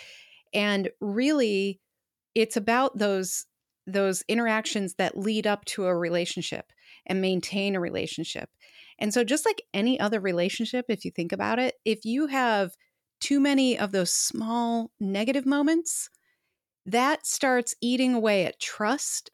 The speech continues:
That starts, uh, making you doubt even when there are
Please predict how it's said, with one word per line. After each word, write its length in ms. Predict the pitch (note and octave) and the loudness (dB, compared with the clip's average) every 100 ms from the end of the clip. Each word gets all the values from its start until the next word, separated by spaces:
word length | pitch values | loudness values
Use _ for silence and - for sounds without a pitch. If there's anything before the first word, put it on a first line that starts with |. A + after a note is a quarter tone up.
| - | -8
That 320 | F#3+ G#3 - | -2 -2 -2
starts, 580 | - A#3 G3+ - - - - _ _ _ _ | -2 0 0 0 -4 -6 -10 _ _ _ _
uh, 220 | F#3+ F#3 - | 0 2 2
making 300 | G#3 A3 G#3+ | 0 0 -2
you 100 | F#3+ | -2
doubt 440 | - F#3 G3 C4 A3 | 0 2 2 0 -2
even 260 | G#3 G3 | -2 0
when 160 | F#3+ F3+ | 0 0
there 160 | F3 | 2
are 220 | F3 F3 | 0 -2